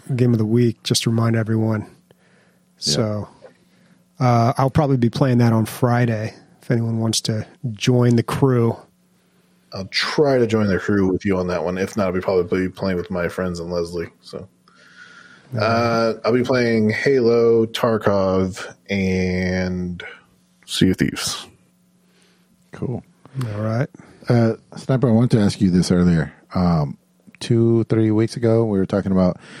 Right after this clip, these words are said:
Speaker 2: uh, Age of Empires four, and you were like, um, "Yeah, this came out and it was awesome, but I'm already playing four of these games already."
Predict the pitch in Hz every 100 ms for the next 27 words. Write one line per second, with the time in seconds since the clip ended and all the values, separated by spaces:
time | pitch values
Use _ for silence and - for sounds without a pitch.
0 | - - 98 98 95 101 95 98 92 101
1 | 90 - 92 95 90 - _ _ - 95
2 | 87 90 87 87 80 - _ _ _ _
3 | _ _ - 92 90 90 87 82 - _
4 | _ - 113 117 101 - 135 107 110 107
5 | 95 92 95 104 95 87 90 92 98 90
6 | 85 - 92 87 80 - 90 85 76 71
7 | 82 71 67 80 73 76 71 76 73